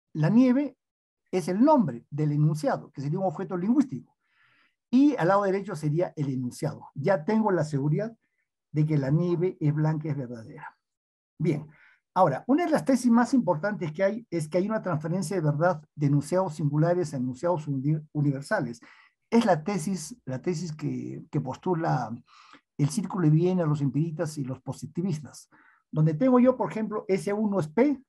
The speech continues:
donde S es el nombre y P el predicado, S dos es P, S tres es P, y concluyen como todo S es P.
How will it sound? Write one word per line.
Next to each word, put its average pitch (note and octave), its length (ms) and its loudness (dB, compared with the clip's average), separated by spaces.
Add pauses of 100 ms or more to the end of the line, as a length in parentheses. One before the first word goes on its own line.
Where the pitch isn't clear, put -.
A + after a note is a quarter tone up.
(260)
donde D#3 380 2
S G#3+ 380 -2
es F#3 180 -2
el F3+ 140 -2
nombre G#3 300 0
y D3+ 40 -2
P D#3+ 120 -2
el E3+ 120 -4
predicado, D3+ 720 -2
S E3 240 -4
dos A3+ 480 0
es D3+ 120 -8
P, B3 360 0
S D#3+ 180 -4
tres F3 220 -6
es D#3 100 -4
P, C#4+ 240 0 (460)
y F#3+ 80 -4
concluyen A3 600 2
como D3+ 440 2
todo F3+ 400 -2
S D3+ 340 -4
es - 160 -12
P. - 260 -8